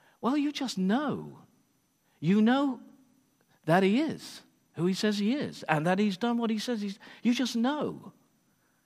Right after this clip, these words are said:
And you find yourself talking to him. We call that praying. I like it when we call it talking to him.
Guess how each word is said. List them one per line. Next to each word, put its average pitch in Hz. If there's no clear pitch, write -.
And 208
you 247
find 311
yourself 190
talking 302
to 160
him. -
We 190
call 262
that 220
praying. 160
I 226
like 220
it 202
when 160
we 143
call 160
it 143
talking 214
to 123
him. 85